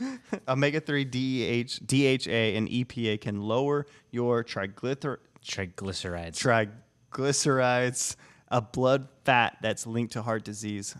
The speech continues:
Speaker 1: Talk with your, <laughs> talk with your doctor before taking omega-three supplements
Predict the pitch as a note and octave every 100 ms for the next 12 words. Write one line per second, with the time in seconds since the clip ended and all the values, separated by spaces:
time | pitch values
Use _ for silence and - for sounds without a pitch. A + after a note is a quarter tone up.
0 | - - A#2+ C3 - - - - D3+ A#2
1 | - F#3+ - C3+ - - E3+ - E3+ A#2+
2 | - C3+ C3 - C3 B2 A#2 A2+ A#2+ A#2
3 | A#2+ A2 A2 G#2+